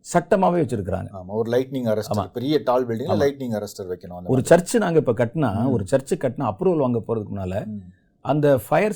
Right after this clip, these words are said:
Speaker 1: ஸ்டேஷன்ல இருந்து,
Speaker 2: வைக்கணும்.
Speaker 1: அந்த டிபார்ட்மெண்ட்ல இருந்து வந்து
Speaker 2: ம்.
Speaker 1: இது எல்லாத்தையும்
Speaker 2: செக்
Speaker 1: சுத்தி
Speaker 2: பண்ணணும்.
Speaker 1: பார்த்துட்டு,
Speaker 2: ம்.
Speaker 1: அதுக்கப்புறம் இதுல வந்து எவ்வளவு வைக்கணும்னு சொல்லுவாங்க.
Speaker 2: ம்.
Speaker 1: அந்த ஃபயர் ஆச்சுன்னா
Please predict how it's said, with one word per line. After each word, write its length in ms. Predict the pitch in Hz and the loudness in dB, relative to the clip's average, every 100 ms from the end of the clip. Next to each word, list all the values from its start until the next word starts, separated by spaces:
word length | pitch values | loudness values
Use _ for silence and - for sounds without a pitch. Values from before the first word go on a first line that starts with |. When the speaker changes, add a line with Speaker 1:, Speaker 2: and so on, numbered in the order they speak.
| - | 0
Speaker 1:
ஸ்டேஷன்ல 360 | 165 156 139 113 | 0 2 0 0
இருந்து, 220 | 110 151 | 0 0
Speaker 2:
வைக்கணும். 100 | 185 | 2
Speaker 1:
அந்த 460 | 139 113 101 95 92 | 2 2 2 -2 -4
டிபார்ட்மெண்ட்ல 480 | 123 185 175 135 | 0 0 0 -2
இருந்து 240 | 123 123 107 | 0 0 0
வந்து 540 | 101 127 120 101 117 | 2 0 0 0 -2
Speaker 2:
ம். 140 | 107 90 - - | -4 -8 -12 -4
Speaker 1:
இது 220 | 123 135 | 2 4
எல்லாத்தையும் 280 | 151 165 180 | 6 4 2
Speaker 2:
செக் 140 | 127 | -2
Speaker 1:
சுத்தி 200 | 135 110 | -2 -2
Speaker 2:
பண்ணணும். 40 | - | 0
Speaker 1:
பார்த்துட்டு, 580 | 123 120 110 151 220 | 0 -2 -4 -2 -2
Speaker 2:
ம். 40 | 98 92 _ | -6 -20 _
Speaker 1:
அதுக்கப்புறம் 480 | 127 151 160 185 147 | 2 4 4 2 2
இதுல 80 | 135 | 2
வந்து 220 | 170 123 | 2 4
எவ்வளவு 440 | 139 202 185 139 | 4 4 4 2
வைக்கணும்னு 240 | 123 147 139 | 2 0 0
சொல்லுவாங்க. 440 | 104 95 90 90 | -2 -2 -2 -4
Speaker 2:
ம். 140 | 117 104 | -8 -6
Speaker 1:
அந்த 180 | 92 92 | -6 -4
ஃபயர் 240 | 117 151 147 | -2 2 2
ஆச்சுன்னா 420 | 117 - 110 | 0 -2 -6